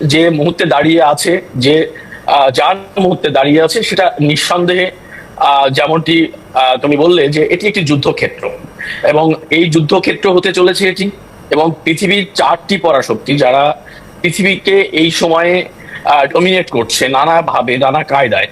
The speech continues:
ঠিক, আহ, সেই শক্তিগুলোই মূলত এখন বাংলাদেশের এই, আহ, ভূখণ্ড ব্যবহার করে এবং বাংলাদেশের যে পার্শ্ববর্তী আরেকটি রাষ্ট্র মায়ানমার,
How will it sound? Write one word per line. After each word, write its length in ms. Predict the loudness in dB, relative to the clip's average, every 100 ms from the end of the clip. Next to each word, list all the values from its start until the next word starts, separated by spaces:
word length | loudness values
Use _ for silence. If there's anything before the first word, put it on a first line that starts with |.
| -10 -20 -16 -6
ঠিক, 340 | -4 -4 -2
আহ, 180 | 2 2 -2
সেই 460 | -4 0 0 0
শক্তিগুলোই 680 | 0 -2 -2 0 4 4 2
মূলত 300 | 2 2 2 0 -4 -12 -8 -4
এখন 260 | -2 0
বাংলাদেশের 680 | 0 2 0 0 0 -2 -2 -10 -20 -14 -4
এই, 340 | 0 2 2
আহ, 300 | 2 2 0
ভূখণ্ড 560 | -2 -4 0 0 0 2
ব্যবহার 400 | 2 2 0 -2
করে 320 | -2 0 -2 -6 -16 -8
এবং 320 | -2 0 0 0 0
বাংলাদেশের 560 | 0 0 0 0 0
যে 80 | -2
পার্শ্ববর্তী 640 | 0 -2 -2 0 0 0
আরেকটি 260 | 0 0 0
রাষ্ট্র 340 | 0 0 -2
মায়ানমার, 520 | 0 0 2 2 0